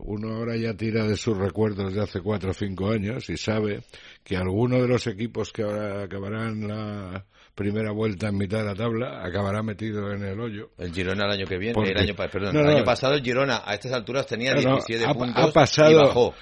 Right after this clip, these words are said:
Speaker 1: ha pasado siempre, porque lamentablemente, aunque ahora hubiéramos dado un salto,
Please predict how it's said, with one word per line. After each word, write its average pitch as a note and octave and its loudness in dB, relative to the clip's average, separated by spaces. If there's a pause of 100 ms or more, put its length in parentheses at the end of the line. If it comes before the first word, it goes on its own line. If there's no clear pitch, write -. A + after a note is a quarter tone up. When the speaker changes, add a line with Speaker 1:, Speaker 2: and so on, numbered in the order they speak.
(160)
Speaker 1:
ha G#2+ -10
pasado C#3+ 4
siempre, C3+ 2
porque G#2 -2
lamentablemente, A#2 0 (720)
aunque F2 -6
ahora B2 2
hubiéramos A#2 -2
dado A2 -2
un G#2+ -2
salto, G#2+ -4